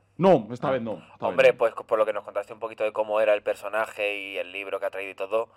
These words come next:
Speaker 3: me jodería que tuviese redes sociales.
Speaker 1: No, no, las
Speaker 3: No,
Speaker 1: tiene, las tiene,
Speaker 3: claro.
Speaker 1: me dio, me las dio en
Speaker 3: Ah,
Speaker 1: tarjeta.
Speaker 3: ¿las tiene?
Speaker 1: Claro, me
Speaker 2: Sí.
Speaker 1: dio en tarjeta.
Speaker 3: Pues
Speaker 1: Hablamos
Speaker 3: fa-
Speaker 1: de ello en
Speaker 2: Pero
Speaker 1: el,
Speaker 2: la,
Speaker 1: en
Speaker 2: la
Speaker 1: el
Speaker 2: foto que
Speaker 1: capítulo
Speaker 2: tiene es
Speaker 1: anterior.
Speaker 2: la misma, esa fea, de la tarjeta.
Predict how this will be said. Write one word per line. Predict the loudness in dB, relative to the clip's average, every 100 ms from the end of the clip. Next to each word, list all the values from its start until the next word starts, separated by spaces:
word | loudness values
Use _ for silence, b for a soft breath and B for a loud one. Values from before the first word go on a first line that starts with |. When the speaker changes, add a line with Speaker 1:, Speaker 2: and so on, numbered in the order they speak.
| b _ _ _
Speaker 3:
me | -14
jodería | -8 -8 -8
que | -12
tuviese | -18 -14
redes | -14 -14
sociales. | -16 -12 -10 -10 -14 _ _ _ _ -10
Speaker 1:
No, | -8
no, | -8
las | -8
Speaker 3:
No, | -6
Speaker 1:
tiene, | -4 -4
las | -4
tiene, | -2 0
Speaker 3:
claro. |
Speaker 1:
me | 0
dio, | 0
me | 0
las | -4 -4
dio |
en | -4
Speaker 3:
Ah, | 4
Speaker 1:
tarjeta. | 6 6
Speaker 3:
¿las | 4
tiene? | 4 4 4 -6
Speaker 1:
Claro, | -12 -12
me |
Speaker 2:
Sí. | -8
Speaker 1:
dio | -2 -2
en |
tarjeta. | -2 -6
Speaker 3:
Pues | -2
Speaker 1:
Hablamos | 0 0 0
Speaker 3:
fa- | -4
Speaker 1:
de |
ello | -4 -2
en |
Speaker 2:
Pero | -2
Speaker 1:
el, | 2
Speaker 2:
la, | 2
Speaker 1:
en | 2
Speaker 2:
la | 0
Speaker 1:
el |
Speaker 2:
foto | 0 -2 0
que | 0
Speaker 1:
capítulo |
Speaker 2:
tiene | 0 0
es | 0
Speaker 1:
anterior. | -2 -4
Speaker 2:
la | -4
misma, | -4 -6
esa | -8 -14
fea, | -12 -14 -14 _ _
de | -16 -16 -14 -16 -16
la | -16
tarjeta. | -16 -16 -16 -16